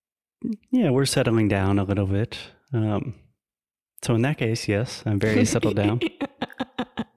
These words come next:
Speaker 2: I'm very settled down. <laughs>
Speaker 1: But also, in a completely different context, you can just say, "Hey, settle down."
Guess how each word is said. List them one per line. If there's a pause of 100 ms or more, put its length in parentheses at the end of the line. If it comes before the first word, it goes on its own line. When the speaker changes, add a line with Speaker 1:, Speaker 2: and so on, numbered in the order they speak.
(920)
Speaker 2:
I'm
very
settled
down.
<laughs> (1120)
Speaker 1:
But
also, (360)
in
a
completely
different
context, (500)
you
can
just
say, (180)
"Hey,
settle
down."